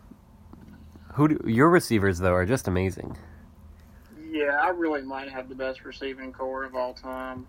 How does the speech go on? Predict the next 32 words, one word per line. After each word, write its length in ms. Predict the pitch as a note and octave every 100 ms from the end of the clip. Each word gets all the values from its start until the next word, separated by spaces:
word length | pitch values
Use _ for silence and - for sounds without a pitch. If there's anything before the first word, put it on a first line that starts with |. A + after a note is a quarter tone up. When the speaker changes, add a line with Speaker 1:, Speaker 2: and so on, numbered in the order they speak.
| C#3+
Speaker 1:
It's 220 | - -
incredible. 600 | C3 A#2 - B2 G#2+ E2
I'm 140 | G2
looking 220 | A2+ C3 A2
at 80 |
it 40 | G2
right 100 | F#2
Speaker 2:
Like, 80 | G#2
Speaker 1:
now. 220 | G#2 F#2
Speaker 2:
it 100 | G2 - - - - - - - - -
sounds 520 | E3+ E3 F3 F3 E3
like, 180 | D#3+ D3
honestly, 360 | D3 D3 D3+ D#3
like, 200 | C#3 C3+ -
something 420 | D3 D3 D3+ C#3+
that 180 | C3+ -
you 80 | C#3+
would 100 | C#3
do 180 | C#3
on 160 | C#3 C3
Madden 560 | C3 C3+ C3+ C#3 C#3 C#3+ - _ - _
if 180 | D3+ D3+
you 140 | D3
went 200 | D3 D3+
to 80 | C#3+
fantasy, 500 | - C#3 C#3+ C#3 -
like, 240 | D3+ C#3+ D3+
the 120 | C#3+
N 100 | C#3+
F 140 | C#3+ D3
L, 180 | C#3
like, 240 | C3+ B2+